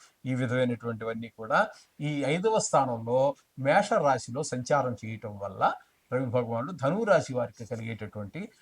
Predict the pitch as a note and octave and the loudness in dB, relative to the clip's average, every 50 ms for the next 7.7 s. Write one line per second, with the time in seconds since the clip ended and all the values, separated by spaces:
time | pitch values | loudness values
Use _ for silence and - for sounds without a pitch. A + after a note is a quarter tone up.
0 | _ _ _ C3 B2 A#2 - B2+ A#2+ A#2 A2+ G#2+ G#2 G#2+ G#2 A#2 A2+ A2 A2+ G#2+ | _ _ _ 0 0 0 2 0 0 0 0 -4 -6 -8 -6 -6 -4 -2 -2 -2
1 | G2+ G2+ F#2 - G#2+ G2 G2+ A#2 - - - - _ - A#2 A#2+ A#2 A2 - B2 | -2 -6 -6 -6 -6 -6 -6 -8 -12 -14 -20 -20 _ -8 -6 -6 -6 -4 0 0
2 | B2 B2 - - F3+ G#3 G#3+ - _ _ _ _ - C3 C#3 D#3 D#3 C3+ C3+ C3+ | 0 2 6 6 6 6 6 4 _ _ _ _ -8 -6 -4 -4 -4 -4 -4 -4
3 | - - B2+ A#2 - - A2+ A#2 D3 F3 - - C#3 C3 B2 - A#2 - - D3 | -4 -4 -4 -6 -6 -6 -2 0 0 0 2 0 -2 -2 0 -2 -4 -2 0 0
4 | C3+ B2+ B2 B2+ A#2+ - - A#2 G#2+ G#2+ - _ _ _ _ - C3 - - B2 | 2 2 2 0 -4 -4 -6 -6 -6 -8 -12 _ _ _ _ -2 -2 -2 -2 -6
5 | - - - B2+ A#2+ A#2+ A#2+ A2+ A2 A2 G2 - F#3 A3+ B3 C4 C4 - - _ | -10 -4 -2 0 0 2 0 0 -2 -2 0 2 4 4 4 2 0 -4 -12 _
6 | _ - C3 C#3 F#3 A#3+ C4 - - _ _ _ _ _ F#3 C3+ A2+ A#2 C3+ C3+ | _ -2 0 2 2 0 0 -4 -8 _ _ _ _ _ -8 -6 0 2 2 2
7 | B2+ B2 B2 B2 B2 C#3 - - _ C3+ C#3+ G3 A3 A3 | 2 0 -2 -2 -4 -4 -8 -8 _ -2 0 2 6 8